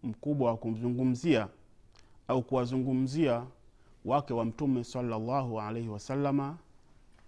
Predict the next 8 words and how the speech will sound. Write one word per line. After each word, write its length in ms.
na 140
kuona 380
kwamba 460
wao 320
walikuwa 400
na 100
daraja 360
gani 420